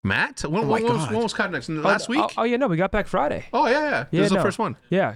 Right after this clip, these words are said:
Speaker 3: yeah, no. cod Next was good. It was me, me, Seth, Shotzi,
Speaker 1: Let me
Speaker 3: and then
Speaker 1: guess, Matt. You wanna make the title Things You Didn't Know About cod Next revealed. <laughs>
Speaker 3: Yeah. Me, Seth, uh, Shotzi, and T S T went, and, and that was good.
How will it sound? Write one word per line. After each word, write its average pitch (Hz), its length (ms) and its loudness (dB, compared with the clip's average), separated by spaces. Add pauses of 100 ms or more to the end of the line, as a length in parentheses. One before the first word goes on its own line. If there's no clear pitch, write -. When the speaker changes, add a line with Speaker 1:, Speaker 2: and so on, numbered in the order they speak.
Speaker 3:
yeah, 165 140 0
no. 135 140 0
cod 165 240 0
Next 180 180 0
was 131 120 -2
good. 156 180 2
It 113 40 0
was 113 120 -2
me, 143 460 0 (200)
me, 143 260 2
Seth, 143 340 0
Shotzi, 131 400 0
Speaker 1:
Let 139 100 4
me 135 80 2
Speaker 3:
and 131 100 0
then 120 60 2
Speaker 1:
guess, 104 160 -2
Matt. 104 240 0
You 110 100 0
wanna 113 180 0
make 113 160 -2
the 107 60 -8
title 107 600 0 (240)
Things 139 240 -2
You 131 60 -4
Didn't 117 260 0
Know 120 120 0
About 98 220 -2
cod 113 220 -2
Next 104 480 -4
revealed. 98 720 -2
<laughs> - 680 -10 (240)
Speaker 3:
Yeah. 120 340 0 (640)
Me, 139 200 2
Seth, 147 420 0
uh, 131 260 4
Shotzi, 139 400 0
and 123 120 -2
T 139 160 0
S 123 120 -2
T 139 160 0
went, 143 240 0
and, 127 300 -4
and 127 120 -2
that 170 100 2
was 147 140 0
good. 139 300 0